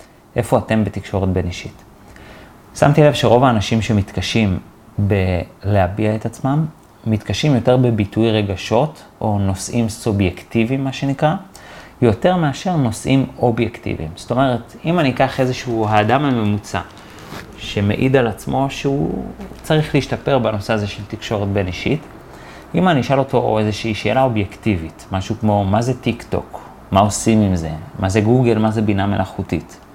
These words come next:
יהיה לו הרבה יותר קל להסביר לי את זה, מאשר שאלה כמו, "מה פגע בך?"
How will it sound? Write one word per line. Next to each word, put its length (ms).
יהיה 140
לו 60
הרבה 260
יותר 220
קל 220
להסביר 680
לי 140
את 80
זה, 160
מאשר 420
שאלה 380
כמו, 460
"מה 240
פגע 240
בך?" 280